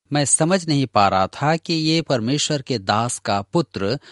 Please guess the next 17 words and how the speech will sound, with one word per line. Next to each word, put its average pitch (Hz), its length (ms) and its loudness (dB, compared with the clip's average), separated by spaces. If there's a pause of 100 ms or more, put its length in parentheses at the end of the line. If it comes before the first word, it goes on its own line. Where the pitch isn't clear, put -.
(140)
परमेश्वर 165 580 0
के 160 220 0
वचन 120 460 -2
और 123 200 0
सुसमाचार 139 800 -4
से 123 260 -6
दूर 147 340 -2
रहकर 113 480 -4 (240)
कैसे 175 320 0
अपने 139 260 -4
जीवन 120 320 -4
को 117 160 -6
बिता 101 280 -2
सकता - 360 -10
है। 92 320 -14 (320)
मेरे 214 160 2
मित्रों, 196 360 -2